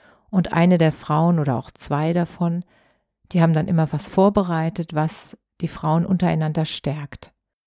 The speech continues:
Und als ich bei dem Treffen war,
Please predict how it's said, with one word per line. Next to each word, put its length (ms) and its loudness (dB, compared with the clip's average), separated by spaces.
Und 140 4
als 200 2
ich 160 2
bei 120 6
dem 160 4
Treffen 460 0
war, 320 0